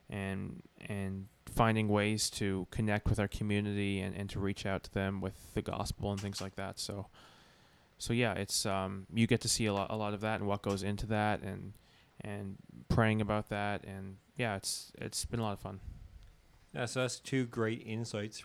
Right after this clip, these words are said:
Speaker 2: One from a guy who's doing engineering
Speaker 1: Yeah.
Speaker 2: and, uh, is not looking at a, you know, career, we'll say, or, you know, a lifetime vocation of ministry, getting paid to be a pastor.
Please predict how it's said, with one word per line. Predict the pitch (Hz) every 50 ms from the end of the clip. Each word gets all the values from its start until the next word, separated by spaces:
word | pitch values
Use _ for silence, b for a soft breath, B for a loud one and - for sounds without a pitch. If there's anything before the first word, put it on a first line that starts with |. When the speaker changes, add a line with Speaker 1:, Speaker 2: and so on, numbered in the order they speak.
| -
Speaker 2:
One | - 98 110 117 117 117
from | 113 - 117 107 104 104 101 101 101 104 -
a | 107
guy | 101 98 104 101 101 101 104
who's | 95 101 104 104 98 98 98
doing | 98 - 107 104 104 104 101 98 101 98 92 b b b b b b _ -
engineering | - 131 135 113 117 120 127 123 123 131 156 185 - - - - - - - - - -
Speaker 1:
Yeah. | 107 98 98 101 98 95 95
Speaker 2:
and, | 98 98 95
uh, | 98 98 95 98 98
is | 92
not | 110 110 113 104
looking | 107 117 113 - 117 107 107
at | 104 101 98 104 - _ - -
a, | 101 98 98 95 92 95 92 b b b b b b b b _ -
you | 98
know, | 90 87 87 87 - _ _ _ _ _ _ _ _ _ _ _ _
career, | - - 123 117 113 117 113 110 107 107 104 98 95
we'll | 101 98 101 98
say, | - - 101 95 95 101 104
or, | 98 95 95 95 95
you | 90
know, | 98 95 92 92 92
a | 92 92 90 90 - - 104 101
lifetime | 95 101 98 95 - - 95 95 92
vocation | 92 98 92 - - 95 98 98 - - 98 95 95 95 98 127
of | - 101 98 90 95
ministry, | 98 101 101 104 98 - - - 104 101 101 104
getting | 101 101 98 92 95 95
paid | 92 98 98 95 95 95 98 95 -
to | -
be | 98 101 98
a | 98
pastor. | - - 95 95 101 104 - - 113 117 120